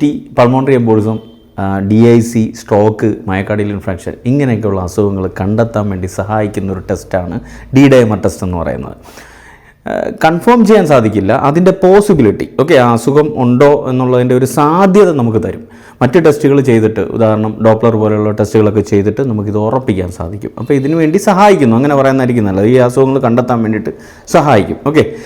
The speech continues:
അപ്പോൾ ഞാൻ ഈ പറഞ്ഞ അസുഖങ്ങൾ, ഡി വി ടി ആണെങ്കിലും പൾമോണറി എംബോളിസം ആണെങ്കിലും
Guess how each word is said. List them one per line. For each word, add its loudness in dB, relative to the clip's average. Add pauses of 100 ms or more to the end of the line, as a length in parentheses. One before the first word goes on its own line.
(200)
അപ്പോൾ 4
ഞാൻ 6
ഈ 6 (120)
പറഞ്ഞ 2
അസുഖങ്ങൾ, 4 (120)
ഡി 6
വി 6
ടി 4
ആണെങ്കിലും 2
പൾമോണറി 4
എംബോളിസം 2
ആണെങ്കിലും 2